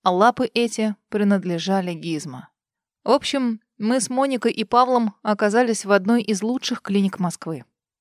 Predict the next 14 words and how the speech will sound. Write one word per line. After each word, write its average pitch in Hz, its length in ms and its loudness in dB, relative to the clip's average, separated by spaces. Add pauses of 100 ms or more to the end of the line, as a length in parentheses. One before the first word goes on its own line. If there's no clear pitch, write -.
(160)
А 190 140 4
Гизмо 226 560 2 (140)
в 196 160 -4
больничке 185 540 2
сизо. 147 400 -8 (600)
Магдалена 220 540 2
пыталась 240 440 0
добиться 196 460 0
перевода 202 540 2
драгоценного 170 680 0
сынульки 202 600 0
в 180 60 -6
хорошую 202 500 -2
клинику, 202 540 -4